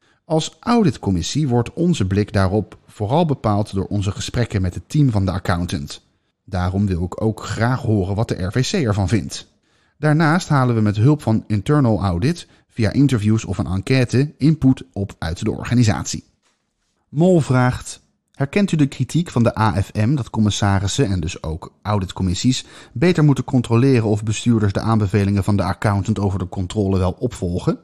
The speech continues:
Hofstee antwoordt: "Ik vraag me af of die constatering algemeen geldend is. Ik herken die niet. Ik maak in mijn toezichthoudende functies nergens mee dat de bevindingen uit de accountantscontrole niet worden besproken, opgevolgd of gemonitord.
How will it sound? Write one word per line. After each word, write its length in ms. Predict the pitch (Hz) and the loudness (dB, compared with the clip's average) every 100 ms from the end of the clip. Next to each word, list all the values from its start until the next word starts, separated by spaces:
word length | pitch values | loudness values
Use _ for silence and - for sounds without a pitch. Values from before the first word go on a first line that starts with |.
| _ _ _ _ _ _ _ _ _ - | _ _ _ _ _ _ _ _ _ -2
Hofstee 360 | 208 - 170 | -2 0 2
antwoordt: 460 | 143 127 117 117 - - | 2 2 2 0 -2 -10
"Ik 140 | - 220 | -10 -2
vraag 220 | 190 170 | 0 0
me 100 | 156 | 0
af 260 | 127 135 117 | 0 0 -2
of 120 | 107 | -2
die 140 | 139 | -2
constatering 760 | - 127 107 98 117 107 107 - | 2 0 0 0 0 2 0 -2
algemeen 600 | 123 123 - 101 98 90 | -2 -2 0 0 0 0
geldend 460 | 90 98 85 87 - | -2 -4 -4 -6 -6
is. 280 | 82 - - | -8 -10 -4
Ik 160 | 143 139 | -4 -2
herken 340 | 104 - 95 | -2 0 0
die 120 | 92 | 0
niet. 300 | 80 98 - - _ _ _ _ | -2 -6 -12 -18 _ _ _ _
Ik 160 | - - | -8 -4
maak 220 | 87 - | -2 0
in 80 | 95 | -2
mijn 160 | 90 | -2
toezichthoudende 640 | 87 98 87 92 92 90 85 | -2 -4 -2 -2 0 0 -2
functies 460 | - 101 - 110 | -2 -2 -2 -2
nergens 380 | 95 107 123 113 | 2 2 2 0
mee 200 | 101 95 | 2 2
dat 120 | 110 | 0
de 60 | 104 | -2
bevindingen 680 | 101 90 120 117 107 110 139 _ _ _ - | -2 2 4 4 4 2 0 _ _ _ -2
uit 240 | 117 110 | 0 0
de 140 | 113 - | -2 -4
accountantscontrole 1120 | 90 135 131 131 113 - 117 - 107 98 123 | -4 2 2 2 -2 -2 -2 0 -2 2 2
niet 240 | 127 165 | 4 2
worden 240 | 113 107 104 | 2 2 0
besproken, 600 | 123 143 147 117 160 170 | -2 0 2 2 0 -2
opgevolgd 680 | 175 - 131 123 123 120 - | -6 -4 -2 2 2 0 -8
of 140 | 98 | -10
gemonitord. 880 | - 101 101 90 87 92 - - - | -2 2 2 2 0 -4 -8 -12 -16